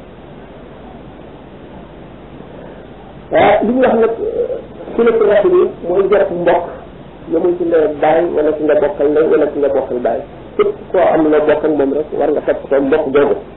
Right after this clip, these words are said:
war nga ko dox, nan nga koy doxee. Loolu, Alquran ak hadith ak ijmaa al ummati, ak al ummati, indi nañ ko.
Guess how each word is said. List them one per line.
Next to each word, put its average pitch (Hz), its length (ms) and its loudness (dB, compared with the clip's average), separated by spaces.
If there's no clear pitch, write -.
war 147 160 0
nga 139 120 2
ko 143 100 2
dox, 135 180 0
nan 151 240 0
nga 160 160 2
koy 147 160 2
doxee. 147 260 2
Loolu, 160 300 2
Alquran 220 380 2
ak 226 160 2
hadith 180 360 0
ak - 100 -8
ijmaa 175 300 0
al 170 140 2
ummati, 160 340 2
ak 135 160 -8
al - 160 2
ummati, 147 300 2
indi 139 220 0
nañ 120 160 -2
ko. 113 120 -2